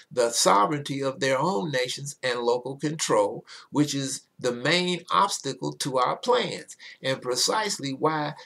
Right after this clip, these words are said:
the severe economic restraints have been necessary under the guise of the pandemic. You hear that? If the people do not comply, undoubtedly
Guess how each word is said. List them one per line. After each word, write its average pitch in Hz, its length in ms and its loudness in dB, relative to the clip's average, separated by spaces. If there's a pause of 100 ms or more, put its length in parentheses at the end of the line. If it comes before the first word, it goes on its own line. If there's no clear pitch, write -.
the 127 100 -4
severe 139 480 2
economic 151 640 -4
restraints 170 720 -2 (180)
have 127 180 4
been 139 220 -2
necessary 143 760 0
under 135 220 -2
the 127 160 -6
guise 135 560 2
of 131 240 0
the 127 100 -4
pandemic. 135 840 0
You 107 140 -4
hear 143 180 6
that? 262 260 0 (640)
If 151 220 2
the 139 100 -2
people 240 380 -2
do 165 220 0
not 156 260 -2
comply, 151 600 2
undoubtedly 151 920 2